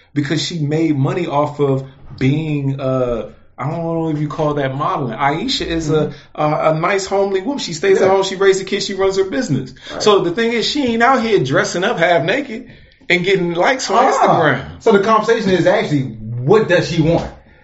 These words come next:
Speaker 2: Does
Speaker 1: Sure,
Speaker 2: she
Speaker 1: yeah,
Speaker 2: want?
Speaker 1: I
Speaker 2: Oh,
Speaker 1: agree
Speaker 2: yeah,
Speaker 1: with you.
Speaker 2: exactly. What does she want exactly? Does she want the type of attention that, I don't know, a Nicki Minaj or a
Speaker 1: I
Speaker 2: Co-,
Speaker 1: don't,
Speaker 2: a Coco or
Speaker 1: I didn't get that feel
Speaker 2: or
Speaker 1: from her.
Speaker 2: the, exactly. Or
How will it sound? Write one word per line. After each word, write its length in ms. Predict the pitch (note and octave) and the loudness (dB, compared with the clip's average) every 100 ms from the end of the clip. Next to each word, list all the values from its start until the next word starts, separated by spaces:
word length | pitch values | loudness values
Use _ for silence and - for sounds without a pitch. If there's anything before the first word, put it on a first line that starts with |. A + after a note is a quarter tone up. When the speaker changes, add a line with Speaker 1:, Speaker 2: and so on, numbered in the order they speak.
| _ B2+ A2 | _ -14 2
Speaker 2:
Does 220 | D#3 E3+ | 4 4
Speaker 1:
Sure, 80 | - | 4
Speaker 2:
she 160 | G3+ | 4
Speaker 1:
yeah, 120 | E3+ G#3 | 6 4
Speaker 2:
want? 100 | - | 4
Speaker 1:
I 200 | C3+ C#3 | 4 4
Speaker 2:
Oh, 40 | F#3+ | 4
Speaker 1:
agree 120 | G3 | 4
Speaker 2:
yeah, 40 | G3+ | 4
Speaker 1:
with 80 | |
you. 60 | B3 | 4
Speaker 2:
exactly. 400 | G3+ F#3+ - C#3+ | 4 2 4 0
What 280 | C#3 A#3+ C4+ | 2 2 4
does 200 | A3+ A3+ | 2 0
she 100 | A3+ | -2
want 240 | C4+ G3 | -2 0
exactly? 420 | E3 D3 D3 C3+ | 2 2 2 2
Does 180 | C#3 E3 | 2 2
she 100 | G3 | 0
want 440 | D#3 F3+ A3 - - - _ _ _ | 0 2 2 -2 -10 -20 _ _ _
the 340 | B2 A#2 E3+ | -6 2 2
type 240 | E3+ F#3 G3+ | 4 2 4
of 160 | G#3+ | 4
attention 540 | A3 A3+ B3 A#3+ B3 A#3 | 4 2 -2 -2 -4 0
that, 580 | A#3+ A3+ - - - _ | 2 2 0 -6 -20 _
I 100 | - | 0
don't 160 | A3 F3+ | 2 4
know, 160 | E3 | 4
a 100 | C3 | 2
Nicki 220 | C3 D#3 | 0 -2
Minaj 760 | F#3+ G3 E3 E3 F#3 F#3+ G#3+ D#3+ | -2 0 2 2 2 2 0 0
or 320 | A2+ G#2 - - | 0 -2 -6 -12
a 40 | B2 | -6
Speaker 1:
I 40 | - | 0
Speaker 2:
Co-, 160 | E3+ G3+ F#3 | 2 2 2
Speaker 1:
don't, 120 | - | 0
Speaker 2:
a 40 | |
Coco 580 | F3 F#3+ F#3+ G3+ G3+ G#3 | 2 2 2 2 2 2
or 180 | G#3+ F3 | 2 4
Speaker 1:
I 100 | C3+ | 4
didn't 200 | B2+ - | 4 4
get 140 | A3 G#3 | 2 2
that 160 | G3 | 0
feel 260 | F#3+ G#3+ A3+ | 0 -2 2
Speaker 2:
or 160 | F#3+ E3 | 4 4
Speaker 1:
from 60 | D3+ | 2
her. 260 | B2 - D#3 | -2 -4 0
Speaker 2:
the, 300 | F#3 F#3+ - | 0 -2 -2
exactly. 640 | D#3 C#3+ G3+ G3+ F#3+ E3 - | 0 2 2 2 0 -2 0
Or 640 | G#3 A3+ E3+ C3+ C#3 - | 2 4 4 0 -6 -14